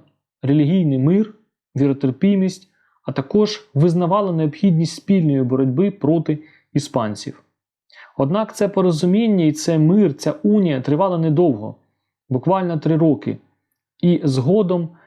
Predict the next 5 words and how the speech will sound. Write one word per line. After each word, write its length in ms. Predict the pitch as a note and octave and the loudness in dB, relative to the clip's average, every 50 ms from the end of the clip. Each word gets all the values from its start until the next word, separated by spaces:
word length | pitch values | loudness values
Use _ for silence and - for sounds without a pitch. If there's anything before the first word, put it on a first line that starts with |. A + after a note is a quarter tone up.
| _ _ - | _ _ -2
південні 540 | - D#3 C#3+ C3+ C#3+ F#3 G#3 G#3 G3 G3 F#3+ | -2 -2 0 0 0 0 0 0 -2 -4 -2
провінції 640 | - F3 F3 E3 F3 F3+ F3 E3 - - D#3+ D3+ | 0 0 0 2 2 2 0 0 -2 -2 -2 -2
підписують 680 | D3+ - C#3 - - G#3+ G3+ - - E3+ D3+ C#3+ - - | -2 -4 -6 -2 0 0 0 0 0 0 0 0 -2 -4
Араську 580 | - D3 D3+ D#3 E3 E3+ D#3+ - - - - C#3 C3+ - | -4 -4 -2 -2 -2 -2 -4 -6 -6 -4 -4 -4 -2 0
унію, 480 | E3+ F#3 G3+ G3+ F#3+ F#3 F3 E3+ E3 | 2 2 4 4 4 2 2 0 -2